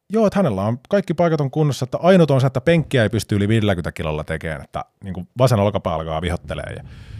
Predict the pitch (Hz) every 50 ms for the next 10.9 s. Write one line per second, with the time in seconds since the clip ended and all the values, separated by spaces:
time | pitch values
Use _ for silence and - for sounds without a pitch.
0 | - - - - - - 175 180 - 247 208 214 180 156 139 - 156 175 220 -
1 | 240 208 185 165 147 139 143 131 123 - _ _ _ _ _ _ _ _ - -
2 | 135 143 - 165 - - - 160 139 139 143 156 151 156 135 123 117 104 98 98
3 | 95 98 - _ _ _ _ _ _ _ _ _ - 160 - - - 185 - -
4 | 190 170 170 165 170 185 151 98 78 60 69 85 95 _ - 143 139 151 147 156
5 | 135 117 104 - - 113 98 95 87 82 85 85 82 82 117 135 135 127 - 147
6 | 143 - _ _ _ _ _ _ _ _ _ _ _ _ _ _ _ _ _ _
7 | _ - 190 165 135 - 180 - 180 226 196 196 185 147 156 147 143 160 165 156
8 | - - - 147 135 135 139 147 170 156 139 139 131 123 123 117 - 165 156 156
9 | 143 - - 131 120 - - 131 123 - 139 131 120 113 101 95 87 87 82 -
10 | 101 95 92 - _ - 95 80 73 73 - - 85 80 80 78 71 80